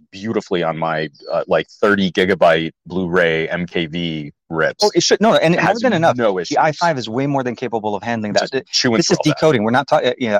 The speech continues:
Speaker 2: what I was referring to primarily before was more if you were rendering, if you were,
Speaker 1: Sure.
Speaker 2: uh, you know,
Speaker 1: The
Speaker 2: doing micro
Speaker 1: encoding,
Speaker 2: rendering. Yeah.
Speaker 1: not great. The
Speaker 2: Different.
Speaker 1: decoding, awesome.
Speaker 2: Absolutely. Yeah, i five is perfect.
Speaker 1: But,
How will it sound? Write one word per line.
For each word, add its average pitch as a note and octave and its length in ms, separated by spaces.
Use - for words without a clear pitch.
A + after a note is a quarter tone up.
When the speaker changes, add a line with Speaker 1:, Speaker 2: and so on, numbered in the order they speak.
Speaker 2:
what A2+ 160
I A#2+ 40
was A#2+ 140
referring D#3 300
to C3+ 80
primarily A#2+ 400
before G2+ 340
was G2+ 160
more G2+ 320
if - 120
you C3 80
were A2 140
rendering, G#2+ 540
if A2 180
you A2+ 80
were, G2+ 180
Speaker 1:
Sure. - 140
Speaker 2:
uh, G#2 80
you A2+ 140
know, G#2 160
Speaker 1:
The G#2+ 80
Speaker 2:
doing B2+ 160
micro - 400
Speaker 1:
encoding, F#2 80
Speaker 2:
rendering. G2+ 340
Yeah. A2+ 120
Speaker 1:
not G#2+ 100
great. - 200
The - 60
Speaker 2:
Different. C4 200
Speaker 1:
decoding, F#2+ 360
awesome. A2 180
Speaker 2:
Absolutely. F#2+ 340
Yeah, G2 100
i B2 80
five G2+ 180
is - 80
perfect. G2+ 280
Speaker 1:
But, F#3+ 180